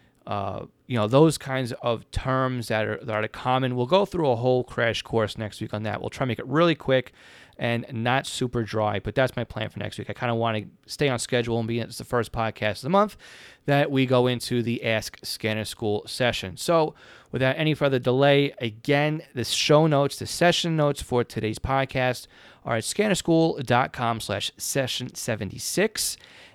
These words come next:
And if you wanna ask a question, scannerschool dot com slash ask. And again, for our Facebook group, scannerschool dot com slash Facebook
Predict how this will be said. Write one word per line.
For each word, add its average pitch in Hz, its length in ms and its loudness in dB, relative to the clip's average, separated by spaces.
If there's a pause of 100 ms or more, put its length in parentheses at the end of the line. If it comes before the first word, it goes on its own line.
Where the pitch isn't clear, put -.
And 131 400 0
if 113 220 -6
you 104 80 -2
wanna 110 300 0
ask 110 280 -4
a - 60 -16
question, 151 420 2
scannerschool 127 600 -2
dot 110 180 -2
com 101 240 -4
slash 98 320 -4 (100)
ask. 170 480 0 (460)
And 135 100 -6
again, 131 280 0
for 123 140 -4
our 101 80 0
Facebook 101 440 -4
group, - 340 -2 (540)
scannerschool 151 720 2
dot 120 220 4
com 107 260 -2
slash - 520 -4 (360)
Facebook - 840 -2